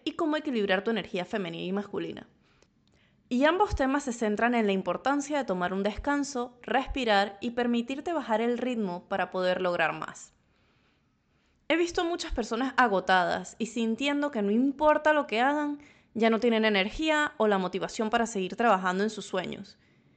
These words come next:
He visto mucha gente trabajando veinticuatro siete y no viendo los resultados que quieren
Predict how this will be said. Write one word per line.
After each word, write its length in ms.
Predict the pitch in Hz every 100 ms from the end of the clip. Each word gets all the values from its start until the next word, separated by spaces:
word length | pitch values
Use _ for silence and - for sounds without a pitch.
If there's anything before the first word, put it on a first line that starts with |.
| _ _ _
He 140 | 226
visto 240 | 233 240 262
mucha 200 | 269 262
gente 500 | 240 285 269 185 170
trabajando 520 | 196 196 208 220 240
veinticuatro 560 | 240 214 202 196 214
siete 540 | 233 - 247 240 175 -
y 80 | 247
no 220 | 247 240
viendo 440 | 262 269 262 269 254
los 160 | 226
resultados 520 | 196 196 185 180 208 -
que 160 | 180
quieren 540 | - 196 180 170 165